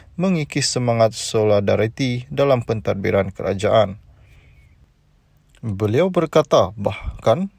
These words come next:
sejak akhir-akhir ini ada dalam kalangan jemaah menteri yang membuat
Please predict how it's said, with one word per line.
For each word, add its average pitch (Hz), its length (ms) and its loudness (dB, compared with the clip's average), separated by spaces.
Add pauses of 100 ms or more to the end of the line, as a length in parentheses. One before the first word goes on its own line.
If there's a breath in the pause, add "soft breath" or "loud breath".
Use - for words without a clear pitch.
(140)
sejak 185 400 -2
akhir-akhir 120 600 0
ini 135 340 -2
ada 101 240 -2
dalam 127 400 0
kalangan 143 400 0
jemaah 135 400 2
menteri 101 560 -4
yang 107 320 -2
membuat 107 400 0